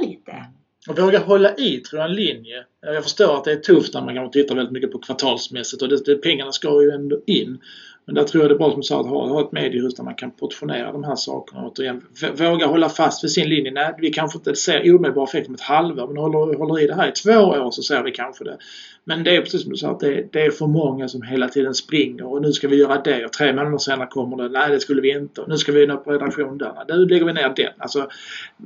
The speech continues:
Speaker 2: man vet inte riktigt, man har tappat bort sig lite grann. Och det tror jag kanske också har med, alltså, det är ett kompetensutbyte, alltså de som satt på tidningshusen för tio, tjugo, trettio år var duktiga tidningsmakare, men, men, eh,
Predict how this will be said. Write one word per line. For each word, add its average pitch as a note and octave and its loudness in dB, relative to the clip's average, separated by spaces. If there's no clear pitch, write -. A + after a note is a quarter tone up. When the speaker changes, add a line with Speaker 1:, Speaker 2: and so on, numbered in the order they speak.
Speaker 2:
man D3+ 2
vet D#3 4
inte F#3 4
riktigt, F#3 -2
man C#3+ -2
har C#3 -2
tappat C#3+ -4
bort D3 0
sig C3+ -4
lite D3+ -2
grann. B2+ -4
Och - -14
det E3 2
tror F3 4
jag A3 8
kanske E3+ 4
också D3 2
har C3+ 6
med, C3+ 2
alltså, - -18
det F#3 6
är F3 6
ett F3+ 0
kompetensutbyte, D3+ 6
alltså C#3+ 2
de D3+ 4
som C#3+ 0
satt D3+ 2
på D3 0
tidningshusen D#3 4
för D3+ 2
tio, D3+ 4
tjugo, D3 2
trettio D#3 0
år D3 -4
var D3 2
duktiga E3 4
tidningsmakare, F3+ 6
men, D3 -4
men, D3 -4
eh, C#3 -10